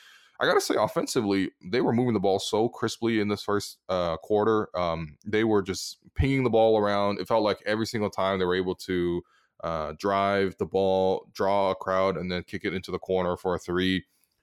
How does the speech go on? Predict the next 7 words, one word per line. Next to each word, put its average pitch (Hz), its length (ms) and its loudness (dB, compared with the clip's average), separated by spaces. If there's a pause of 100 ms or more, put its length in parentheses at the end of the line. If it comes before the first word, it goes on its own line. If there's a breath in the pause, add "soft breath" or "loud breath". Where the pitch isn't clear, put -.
(260)
Uh, 76 600 -4 (600)
it, - 200 -2
it 113 100 0
was 104 100 -4
just, 107 260 -6 (160)
it 113 40 0
was 107 320 -2